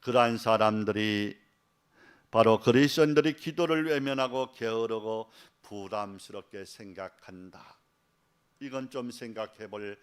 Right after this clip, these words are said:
문제가 아닌가 생각합니다. 물론 이런 신앙은 지금 정상적인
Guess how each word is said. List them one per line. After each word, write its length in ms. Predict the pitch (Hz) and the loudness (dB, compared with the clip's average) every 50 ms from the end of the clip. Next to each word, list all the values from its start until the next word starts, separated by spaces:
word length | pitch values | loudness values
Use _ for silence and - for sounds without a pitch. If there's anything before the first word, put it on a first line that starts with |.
| _ _ _ _ _ | _ _ _ _ _
문제가 540 | - 107 104 101 92 95 98 92 92 95 95 | -16 -14 -14 -14 -10 -10 -10 -8 -6 -6 -6
아닌가 420 | 95 95 92 95 90 92 95 92 | -6 -8 -12 -14 -10 -10 -10 -10
생각합니다. 880 | - - - 98 92 90 90 85 - 95 92 92 92 - 62 _ - - _ _ _ _ _ _ _ _ _ _ _ _ - - - - | -10 -12 -16 -14 -10 -10 -10 -10 -10 -16 -18 -18 -18 -20 -20 _ -20 -20 _ _ _ _ _ _ _ _ _ _ _ _ -20 -20 -16 -4
물론 340 | 104 120 123 127 131 131 131 | -2 0 2 4 4 4 6
이런 300 | 131 123 127 131 131 123 | 6 6 6 6 4 2
신앙은 420 | - 143 131 127 127 127 123 127 | 0 2 2 2 4 4 2 0
지금 380 | 123 - 127 120 123 120 123 120 | 0 -2 -2 -2 0 0 -2 -2
정상적인 920 | - 120 120 127 151 151 156 147 143 135 - 143 139 127 143 147 147 | -2 -2 -2 -2 -2 -2 -2 -2 -2 -4 -8 -10 -8 -6 -6 -6 -6